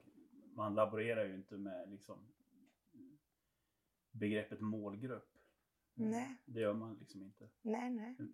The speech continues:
Speaker 1: Ehm, eller gör du det?
Speaker 2: Ehm, alltså, det, det, jag tycker att det är väldigt svårt. Jag, jag kan inte säga att jag gör det, men jag kan heller inte säga att jag inte alls gör det.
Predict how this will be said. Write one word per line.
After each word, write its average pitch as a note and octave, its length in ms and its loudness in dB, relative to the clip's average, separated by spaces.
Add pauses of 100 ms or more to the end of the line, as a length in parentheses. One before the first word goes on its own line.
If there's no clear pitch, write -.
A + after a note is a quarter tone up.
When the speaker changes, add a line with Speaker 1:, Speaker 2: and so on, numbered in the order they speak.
(460)
Speaker 1:
Ehm, G2+ 460 0 (1160)
eller A2+ 200 8
gör A2 300 6
du C3+ 140 4
det? - 180 -6 (1300)
Speaker 2:
Ehm, A3 720 2 (2000)
alltså, C4+ 640 8
det, D4 300 2
det, C4+ 220 -2
jag C#4 160 0
tycker D#4 200 0
att D4+ 60 -8
det C#4+ 60 -2
är C#4 80 -2
väldigt B3+ 380 4
svårt. - 540 0
Jag, A3+ 200 8
jag B3 200 6
kan B3+ 260 4
inte B3+ 120 2
säga D4+ 100 8
att D4 80 -4
jag B3 100 4
gör C4 260 10
det, G3 120 2
men G3 80 0
jag A3 120 -2
kan A3 120 -2
heller C4 200 0
inte A#3+ 160 2
säga G3 380 6
att - 200 4
jag F#3 140 0
inte F#3 160 -2
alls F#3+ 320 2
gör - 280 10
det. - 200 -4